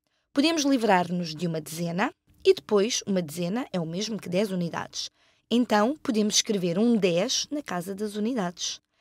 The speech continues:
E podemos tirar uma dessas unidades, ficando com nove unidades, e colocar essa unidade no lugar das décimas.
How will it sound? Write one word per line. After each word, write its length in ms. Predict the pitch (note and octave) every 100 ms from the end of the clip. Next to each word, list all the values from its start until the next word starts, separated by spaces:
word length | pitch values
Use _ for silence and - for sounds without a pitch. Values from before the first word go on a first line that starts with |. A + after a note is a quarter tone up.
| _ _
E 120 | E4+
podemos 400 | - C4+ A#3 G3+
tirar 400 | - A3+ G3 E3 -
uma 220 | A3 G#3
dessas 400 | F#3 F3 - D#3
unidades, 600 | D#3 D#3+ D3+ F3 G#3+ - -
ficando 480 | F#3+ - F#3 E3+
com 160 | - F3+
nove 260 | E3 D#3 D#3+
unidades, 720 | F3+ F#3+ F3+ F3+ A3+ D4 - _ _ _
e 80 | D#4+
colocar 440 | D#4 D#4+ D4+ G#3+
essa 280 | F#3+ F#3+ -
unidade 540 | F#3 G3+ A3+ A3+ A#3 C4+
no 180 | C#4+
lugar 360 | C#4 G#3+ F#3 F#3
das 200 | F#3+ A3
décimas. 600 | F#3+ F3 F#3 F3 F#3 -